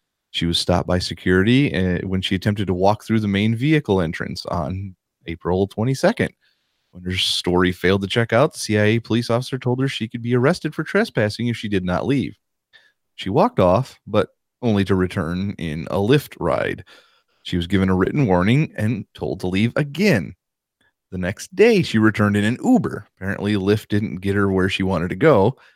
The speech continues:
Uh, stated that her phone was off and she wanted to speak to her recruiter.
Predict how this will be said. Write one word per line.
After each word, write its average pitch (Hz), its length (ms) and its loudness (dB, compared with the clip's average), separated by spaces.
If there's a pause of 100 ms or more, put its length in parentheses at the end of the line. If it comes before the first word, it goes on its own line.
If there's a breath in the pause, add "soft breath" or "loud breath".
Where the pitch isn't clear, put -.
(440 soft breath)
Uh, 90 280 -4
stated 104 380 0
that 92 140 -2
her 92 140 -6
phone 165 320 2
was 135 160 2
off 127 260 2
and 92 80 -12
she 90 120 -6
wanted 98 240 0
to - 80 -8
speak - 420 -6
to 113 120 -2
her 104 100 4
recruiter. 92 640 0